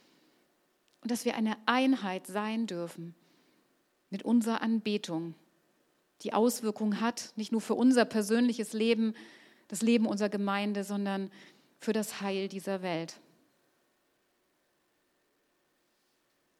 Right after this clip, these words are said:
Danke, dass wir jetzt Abendmahl feiern dürfen, als Besinnung darauf,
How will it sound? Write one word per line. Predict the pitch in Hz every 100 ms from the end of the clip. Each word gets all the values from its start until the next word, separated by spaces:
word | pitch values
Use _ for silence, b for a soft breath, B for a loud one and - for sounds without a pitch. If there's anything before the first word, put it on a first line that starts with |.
| -
Danke, | 220 220
dass | 220 214
wir | 214 214 208 B B B B B _
jetzt | - 226 - -
Abendmahl | 240 247 196 185 170 170 170 - -
feiern | - - 214 220 180 165
dürfen, | 160 160 170 160 _ _ _ _ _ _ _ _ _ _ -
als | 247
Besinnung | - 254 247 302 269 254
darauf, | 240 254 220 170 170 -